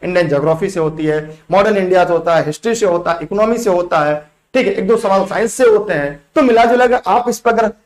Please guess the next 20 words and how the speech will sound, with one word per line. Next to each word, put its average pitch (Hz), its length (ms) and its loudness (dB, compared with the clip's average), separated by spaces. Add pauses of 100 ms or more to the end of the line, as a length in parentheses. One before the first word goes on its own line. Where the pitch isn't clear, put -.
(120)
ज्यादा 220 280 2
से 233 80 0
ज्यादा 208 220 4
focus 165 280 -6
करेंगे, 156 320 -2
तो 208 280 -6
यहां 196 140 2
पर 214 140 -2
भी 170 180 -2
आप 147 200 0 (480)
चौदह 214 460 0
प्लस 180 320 -4
कर 143 160 -14
सकते - 360 -14
हैं। - 140 -14 (1000)
अब 277 220 0
overall 285 420 4
अगर 277 160 2
देखा 214 280 0
जाए 147 200 -2